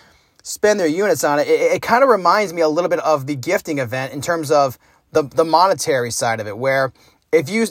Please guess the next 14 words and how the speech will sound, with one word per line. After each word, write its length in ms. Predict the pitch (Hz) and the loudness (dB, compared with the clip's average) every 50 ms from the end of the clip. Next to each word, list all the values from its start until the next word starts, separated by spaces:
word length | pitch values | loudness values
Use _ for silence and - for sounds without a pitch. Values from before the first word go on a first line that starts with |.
| - | 0
like, 180 | - 170 170 - | 0 0 0 0
he 180 | - 214 226 | -2 -2 -2
who 120 | 208 220 202 | -2 -2 -2
spends 400 | 156 - - 202 196 196 190 143 | -2 0 2 2 2 2 0 -2
the 80 | 170 | -2
most 300 | 165 175 185 170 156 - | 0 2 2 0 0 -2
money 500 | 139 165 190 208 190 139 120 117 117 113 - _ _ _ _ _ _ _ _ _ _ _ _ _ _ _ _ _ _ - | -2 0 2 2 2 0 -6 -10 -12 -14 -16 _ _ _ _ _ _ _ _ _ _ _ _ _ _ _ _ _ _ -6
is 240 | 165 180 175 160 | -4 -4 -2 2
going 240 | - 180 180 175 165 | 2 2 2 2 0
to 80 | 139 147 | -4 -4
come 240 | 120 - 190 175 170 | -2 0 2 4 4
out 160 | 160 147 147 | 4 2 2
on 160 | 139 135 131 | 0 -2 -4
top. 340 | - - 139 110 - - | -4 -2 -2 -2 -2 -4